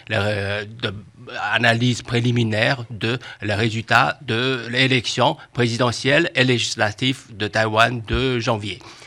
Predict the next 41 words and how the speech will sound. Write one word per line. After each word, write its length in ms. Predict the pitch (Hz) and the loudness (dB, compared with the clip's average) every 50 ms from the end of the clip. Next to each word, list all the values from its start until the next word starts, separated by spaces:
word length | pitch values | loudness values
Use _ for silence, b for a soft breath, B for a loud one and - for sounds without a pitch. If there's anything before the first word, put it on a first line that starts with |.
| B B B | B B B
Alors, 160 | 107 104 101 | 0 2 2
on 80 | 104 101 | 0 0
commence 360 | - 147 175 214 220 208 - | 0 2 2 4 2 2 4
d'abord 460 | 180 160 147 139 143 143 139 - - - _ | 4 4 4 6 6 6 6 6 0 -4 _
par 200 | - 123 110 107 | 6 6 6 8
la 80 | 104 104 | 6 4
participation. 800 | 101 127 123 - - 127 - - 107 - 104 90 - - - - B B B B B B B B | 4 4 2 2 0 -4 -4 -4 -2 -2 -2 -2 -2 -6 -6 -8 B B B B B B B B
Alors, 200 | - 110 113 135 | 2 4 4 4
ici, 360 | 165 180 - - - 214 214 | 4 2 0 0 0 0 2
il 60 | 185 | 6
y 60 | 151 | 8
a 80 | 135 123 | 8 8
une 100 | 113 104 | 6 6
carte 280 | - 180 190 - - 139 | 6 6 6 6 4 0
de 140 | - 123 | 2 2
participation 800 | 117 - 120 107 - - 110 98 113 113 - 113 110 - - 131 | 2 2 2 2 2 -2 -4 -4 -4 -2 0 2 2 2 0 0
avec 440 | 123 117 101 92 104 101 - - - | 0 0 -2 0 -2 -4 -4 -4 -4
toutes 160 | - 147 131 | -2 -2 0
ces 180 | - 123 110 98 | 0 -2 0 2
années 240 | 113 113 113 135 131 | 2 2 4 4 2
à 80 | 113 | 2
partir 300 | 107 - 107 95 - 107 | 4 2 0 -2 -2 -6
de 100 | 90 98 | -6 -6
quatre-vingt-seize, 840 | 95 - 113 107 - 104 104 107 107 101 - - 117 143 170 147 113 | -4 -2 -2 -2 0 0 0 0 0 0 0 0 2 2 2 0 -2
la 160 | 104 95 95 | -6 -6 -6
première 380 | 95 - 143 147 147 143 135 - | -4 -4 -2 -2 -2 -2 -4 -6
fois, 260 | - 123 143 170 175 B B B B B B B | -6 -2 -2 -2 -4 B B B B B B B
les 80 | 117 110 | -6 0
Taïwanais 460 | 98 123 117 117 120 120 123 127 131 | 4 4 4 6 4 4 4 2 2
à 100 | 123 110 | 2 2
avoir 300 | 107 104 110 110 107 104 | 0 -2 -2 -4 -4 -2
la 100 | 101 98 | -4 -4
chance 340 | - - 127 120 113 101 101 | -6 -4 -4 -4 -4 -6 -8
de 120 | 98 110 | -8 -10
voter, 520 | 101 95 101 110 107 101 - 123 120 156 151 B B B - | -8 -6 -6 -6 -6 -6 -2 -2 -2 -2 -2 B B B 0
d'aller, 400 | 113 104 110 113 110 113 104 104 | 0 2 2 0 0 -2 -2 -2
euh, 260 | 95 87 85 85 82 82 85 85 - - - - - - - - - - - - - | -4 -4 -6 -8 -10 -12 -14 -16 -16 -16 -16 -18 -20 -20 -20 -20 -20 -20 -16 -6 -2
élire 420 | 117 117 117 123 143 175 160 113 | 2 2 4 4 6 4 4 4
leur 220 | 110 113 110 107 - | 4 2 2 2 0
propre 300 | - 120 113 - 110 98 | -2 -4 -4 -2 -4 -4
président, 580 | - 107 104 101 92 104 101 131 170 - - | -2 -2 -4 -2 -4 -4 -2 0 0 -2 -2